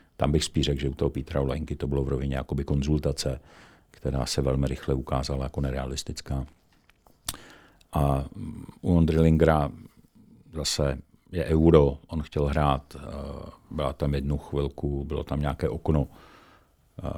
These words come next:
kdy to vypadalo, že mu nebude Feyenoord dávat tolik příležitostí a, a on se chtěl jít rozehrát před eurem jako do, do klubu, kde bude v základu nebo kde, kde dokáže tu možnost jakoby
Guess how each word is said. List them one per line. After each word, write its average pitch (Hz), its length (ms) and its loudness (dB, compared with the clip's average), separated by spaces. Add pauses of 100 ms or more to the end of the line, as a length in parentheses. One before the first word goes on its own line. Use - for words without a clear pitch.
(200)
kdy 73 240 -2
to 76 120 0
vypadalo, 71 500 2
že 69 140 0
mu 69 280 2
nebude 71 340 -2
Feyenoord 67 380 0
dávat 67 260 -2
tolik 69 220 -6
příležitostí 71 960 -4
a, 69 260 -6 (180)
a - 60 -8
on 71 200 -2
se - 140 -8
chtěl - 260 -4
jít 67 180 -6
rozehrát 69 540 -2
před - 200 -4
eurem 71 600 -2
jako 73 280 -4
do, 69 360 -4
do 67 180 -4
klubu, 78 360 4
kde 69 180 2
bude 71 200 0
v 71 60 -2
základu 67 460 -4
nebo - 260 -6 (720)
kde, - 240 -4 (140)
kde 67 120 -6
dokáže 67 440 -2
tu - 120 -10
možnost 67 440 -4
jakoby 67 400 -4